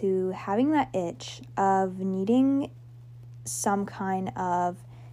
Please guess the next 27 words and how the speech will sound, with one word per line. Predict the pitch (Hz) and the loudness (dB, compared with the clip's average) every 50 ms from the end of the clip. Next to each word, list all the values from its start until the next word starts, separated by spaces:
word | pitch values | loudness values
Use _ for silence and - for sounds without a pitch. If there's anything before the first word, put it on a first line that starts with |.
| - - | -16 -10
stimulation | - - - - 214 240 262 247 220 202 202 - 208 196 196 196 196 202 | -8 -4 0 4 6 8 8 8 8 6 4 2 -2 -2 -2 -2 -2 -4
to | - - - 190 185 185 | -4 -2 0 0 0 0
bring | - 185 185 202 | -2 -2 0 0
us | 233 226 - | 0 0 2
out | 202 185 185 | 0 0 0
of | 185 185 | 0 0
our | 180 180 | -2 -2
boredom. | - - - - - - - 185 185 202 - - - - - - - - - - | -2 -2 -4 -4 -4 -4 -4 -6 -6 -8 -10 -12 -18 -18 -18 -18 -18 -16 -6 -2
And | 208 208 202 202 202 202 202 - - - - - | 0 2 2 2 2 0 0 -4 -6 -10 -2 2
I | 202 220 | 2 4
think | 226 285 285 302 - | 4 4 2 4 6
that | 262 240 226 214 214 - - | 6 6 6 4 2 -2 -2
this | - 196 196 - | 0 0 0 0
can | - 220 | -2 0
be | 214 208 | 0 0
seen, | 208 - - 185 185 185 180 180 165 - | -2 -4 -6 -6 -6 -4 -6 -6 -6 -6
especially, | 190 190 - - 190 196 - - 196 190 | -6 -6 -2 -4 -4 -4 -2 -2 -2 0
like, | 185 180 175 - - - - - - - - - - - - | 0 0 -2 -4 -8 -18 -20 -20 -20 -20 -20 -18 -16 -6 -2
maybe | 214 196 190 196 196 196 196 | 0 2 4 4 4 4 2
we | 208 - 196 | 0 -2 -4
have | 196 - 196 208 | -2 0 2 2
a | 247 | 2
couple | 247 - 226 - - - | 2 0 0 0 0 0
hours | - 180 185 185 185 185 190 190 | 2 2 2 2 2 0 0 -2
between, | - - 185 - - - 190 185 185 180 180 180 185 190 208 - - - - - - - - - - - - - - | -4 -6 -8 -8 -6 -6 -4 -4 -4 -4 -4 -6 -6 -8 -8 -10 -12 -20 -18 -18 -18 -18 -18 -16 -16 -18 -16 -6 0
um, | 214 202 190 190 185 190 185 | 2 2 2 2 0 0 0
doing | - 202 196 202 208 208 208 202 196 | 2 2 2 4 4 2 2 0 -2